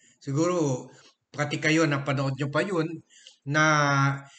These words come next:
kung saan po yun, yung naging kasing liit siya ng ant and naging, ah, superhero siya, pero dati magnanakaw siya. So, so, on the surface po, or, ah, sa,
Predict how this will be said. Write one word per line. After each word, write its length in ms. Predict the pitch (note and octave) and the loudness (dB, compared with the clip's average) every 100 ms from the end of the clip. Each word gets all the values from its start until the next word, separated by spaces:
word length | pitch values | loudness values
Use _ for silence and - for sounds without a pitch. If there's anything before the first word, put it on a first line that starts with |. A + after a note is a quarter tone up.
| - | -18
kung 160 | - F#3 | -10 -2
saan 320 | G#3 G3 C#3+ | 2 2 2
po 240 | F#3+ F#3+ | 0 0
yun, 320 | F#3+ A3 E3 | 0 0 2
yung 560 | E3 G3+ G3+ F#3+ F#3 F3+ E3+ | -2 -4 -6 -8 -10 -10 -6
naging 560 | E3+ G3 F#3 F3+ F3 | -4 -2 -4 -6 -10
kasing 320 | E3 E3+ F3+ F3 | -6 -6 -6 -8
liit 240 | F#3+ E3+ | -8 -8
siya 240 | C#3 F3 | -6 -4
ng 240 | D#3 E3 - | -4 -6 -2
ant 320 | D#3+ D#3+ D#3+ | 0 0 -2
and 160 | C#3+ C#3+ | -4 -4
naging, 480 | C#3+ D3+ D3 C#3+ C#3 - - - - D3 | -2 -2 -2 -6 -10 -18 -20 -20 -14 -2
ah, 480 | C#3+ C#3 C3+ C#3 - - | 2 4 2 0 -6 -20
superhero 800 | _ - F#3 F#3+ E3+ E3+ E3+ E3+ | _ -6 -4 0 0 0 0 0
siya, 320 | D#3+ D#3 C3+ C#3 | 0 2 0 2
pero 240 | E3+ F3 | 0 2
dati 400 | E3+ D#3+ E3 D3+ | 2 2 2 -2
magnanakaw 640 | D#3 D3 D#3 C#3+ C3 A#2 | -2 -2 -2 0 -2 -2
siya. 240 | A#2+ C3 B2+ - _ - - - | -6 -4 -6 -8 _ -20 -20 -2
So, 480 | A#3 B3 A#3 - - - _ _ | 4 6 4 -4 -18 -20 _ _
so, 400 | - - - A#3+ - - - | -20 -20 -10 -10 -10 -6 4
on 160 | C4 | 6
the 80 | B3+ | 6
surface 720 | A#3+ A#3 A3 G3 F#3+ F3+ D3+ | 4 6 6 4 0 -2 -2
po, 480 | - C3 G#2+ - _ - | -4 -4 -4 -8 _ -6
or, 320 | E3 F3 E3+ D#3 D#3 | -2 0 0 0 2
ah, 320 | D3+ D3 C#3 C#3 - - - - | 2 2 0 -6 -14 -20 -20 -16
sa, 240 | - F#3 | 2 4